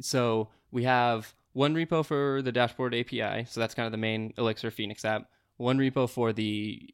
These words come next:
you know, the dashboard client, which is the React and the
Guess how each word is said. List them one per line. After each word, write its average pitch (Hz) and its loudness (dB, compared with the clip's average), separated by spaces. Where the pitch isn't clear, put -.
you 113 -4
know, 110 -4
the 107 -4
dashboard 110 2
client, 123 4
which 110 -4
is 107 -4
the 107 -4
React 107 0
and 110 -6
the 104 -4